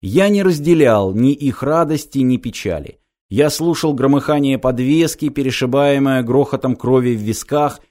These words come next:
и смотрел на Урал, приближающийся с катастрофической скоростью.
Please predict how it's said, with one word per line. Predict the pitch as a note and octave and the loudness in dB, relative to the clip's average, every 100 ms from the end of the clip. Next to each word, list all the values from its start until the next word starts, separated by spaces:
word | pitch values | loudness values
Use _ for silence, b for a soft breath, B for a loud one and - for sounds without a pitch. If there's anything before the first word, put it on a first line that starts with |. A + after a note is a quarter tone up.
| _ - | _ -4
и | C#3 | -4
смотрел | - C#3 C#3 D#3+ D#3 | 0 -2 0 0 2
на | D#3 D#3 | 4 4
Урал, | D3+ D3 C#3+ B2+ F#2 | 4 4 4 4 2
приближающийся | - G#2 A2 A2 C3 C#3 C3+ - C3+ B2 C3+ F#2 B B | -4 -4 0 0 2 2 2 0 -4 -2 -4 -4 B B
с | - | -10
катастрофической | - B2+ A#2 - A2+ - A2+ A#2 - A2+ | -2 -2 -2 -2 -4 -4 -6 -6 -4 -6
скоростью. | - A2 G2+ F2 - D2+ | -4 -4 -2 -4 -12 -14